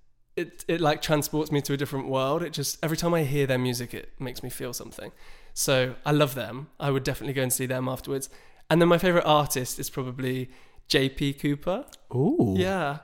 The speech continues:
Speaker 1: just 'cause he is vocally, like, one of my inspirations. He's just got such an amazing tone.
Speaker 2: His version of, <clears throat> let's say the word, X Factor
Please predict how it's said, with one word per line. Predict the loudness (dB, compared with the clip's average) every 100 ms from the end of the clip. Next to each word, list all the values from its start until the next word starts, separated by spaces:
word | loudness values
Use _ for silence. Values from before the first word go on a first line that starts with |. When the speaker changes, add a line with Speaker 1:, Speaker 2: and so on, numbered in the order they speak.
| -4
Speaker 1:
just | -2 2
'cause | 2 2 0
he | 0 2
is | 0 2
vocally, | 4 4 2 2 2
like, | 0 -4 -4
one | -4
of | -2
my | -4 -4
inspirations. | -6 -4 -4 -4 -6 -8
He's | -8 -8
just | -8 -8
got | -6
such | -2 -2 -2 -4 -6
an | -6
amazing | -6 -8 -10 -10
tone. | -10 -10 -10 -8
Speaker 2:
His | 0 2 2
version | 2 4 4 2 -2 -6 -8 -12 -10 -4
of, | -2 -2 -6 -6
<clears throat> | -4
let's | 0 0 0 -2
say | -2
the | 0
word, | -2 -4 -2
X | -2 -2 -8
Factor | -8 -10 -12 -14